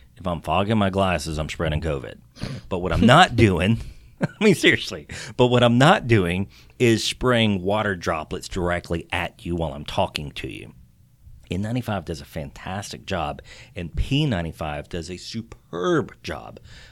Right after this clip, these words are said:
of stopping those water droplets from flying at people.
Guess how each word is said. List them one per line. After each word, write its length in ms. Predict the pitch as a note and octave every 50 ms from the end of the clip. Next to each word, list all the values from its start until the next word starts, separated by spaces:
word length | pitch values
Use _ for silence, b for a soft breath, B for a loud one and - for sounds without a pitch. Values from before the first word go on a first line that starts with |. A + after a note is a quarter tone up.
| B
of 120 | - G#2 -
stopping 420 | - - G#2+ G2 F2+ - F#2 F2
those 180 | D#2+ D#2 - -
water 300 | G2 F#2+ G#2 A2+ A2+ F#2+
droplets 460 | - - E2 D2+ C#2 - E2 - -
from 160 | - - F2
flying 420 | - - G2 G2+ G2+ G2+ G2+ F3
at 100 | E3 -
people. 380 | - - - - - - - -